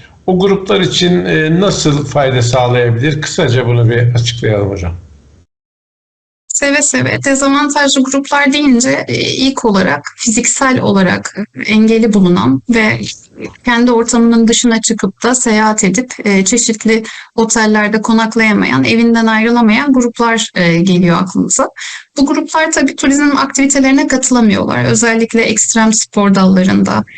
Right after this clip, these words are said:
Speaker 2: e, veya işte dalış, e, e, spor turizmi, kültür turizmi buna katılamayabiliyorlar. Böyle durumlarda Metaverse, e, onlar için bir alternatif oluyor dezavantajlı gruplar için.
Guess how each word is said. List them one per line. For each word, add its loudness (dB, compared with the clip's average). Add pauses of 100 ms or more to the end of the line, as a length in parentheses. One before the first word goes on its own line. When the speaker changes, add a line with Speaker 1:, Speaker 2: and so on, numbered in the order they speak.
(220)
Speaker 2:
e, 2
veya 2
işte 2
dalış, 2
e, -2 (600)
e, -4
spor 0
turizmi, 0 (140)
kültür -2
turizmi 0
buna 2
katılamayabiliyorlar. 2 (140)
Böyle -2
durumlarda 2
Metaverse, 0
e, 0
onlar 2
için -2
bir 0
alternatif -2
oluyor -2
dezavantajlı 2
gruplar 0
için. -4